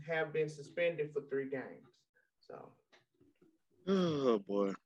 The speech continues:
Speaker 2: Stop
Speaker 1: I
Speaker 2: playing
Speaker 1: mean
Speaker 2: with these people. Stop playing with these people, man. What, what happened to, um, what's the name? Aaron Rodgers, his situation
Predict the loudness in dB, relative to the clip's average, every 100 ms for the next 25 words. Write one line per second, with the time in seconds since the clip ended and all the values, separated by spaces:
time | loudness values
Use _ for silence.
0 | _ _ -20 -20 -18 0 0 6 6 6
1 | 2 4 4 2 -8 _ _ _ _ _
2 | _ _ _ _ _ _ _ _ _ -2
3 | 2 2 4 6 6 6 4 4 2 2
4 | 0 8 10 10 4 8 10 12 10 10
5 | 10 12 12 12 12 12 8 2 _ _
6 | _ _ _ _ _ _ _ -20 6 8
7 | 8 8 8 8 10 12 12 12 12 8
8 | 4 4 6 4 6 6 4 -4